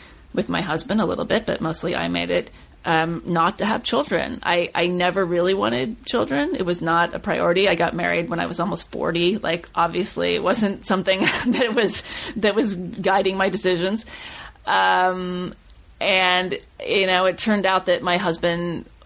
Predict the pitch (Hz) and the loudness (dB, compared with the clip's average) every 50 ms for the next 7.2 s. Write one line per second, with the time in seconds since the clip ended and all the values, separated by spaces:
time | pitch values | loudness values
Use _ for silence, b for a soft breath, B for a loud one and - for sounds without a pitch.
0 | - - - - 170 175 165 - 120 165 170 165 160 165 165 165 165 165 160 165 | -16 -14 -12 -10 -8 -4 -2 -2 0 0 -2 -2 -2 -2 -2 0 0 0 0 0
1 | 160 - - - - - 165 196 254 302 294 285 269 269 254 240 233 233 214 240 | 0 -2 -6 -8 -6 -6 -4 -2 0 0 0 0 0 0 0 0 0 0 0 0
2 | 226 220 220 220 208 196 185 185 175 170 175 175 175 170 175 180 180 180 175 170 | 0 2 2 2 0 0 0 0 0 0 0 -2 -2 -2 0 0 0 -2 -2 -4
3 | 156 175 185 202 208 196 202 - - 190 190 185 180 180 180 170 170 160 160 151 | -4 -2 0 0 2 2 0 -2 -2 0 0 2 2 2 0 0 0 -2 -2 -2
4 | 160 160 - 180 175 180 170 - - 196 165 160 165 165 170 - 160 160 - - | -2 0 0 2 2 2 0 2 0 0 0 2 2 0 0 0 -2 -2 -2 0
5 | - 170 165 - 170 185 185 170 170 175 185 185 - - - 185 165 170 175 165 | 0 0 0 0 -2 -4 -4 -4 -2 0 0 0 0 0 2 2 4 4 4 4
6 | 165 165 165 165 - - 165 165 - 170 165 170 165 170 170 165 160 156 160 160 | 2 0 -2 0 2 2 0 2 0 0 2 4 4 4 4 2 0 0 0 0
7 | 160 156 156 - | 0 0 -2 -2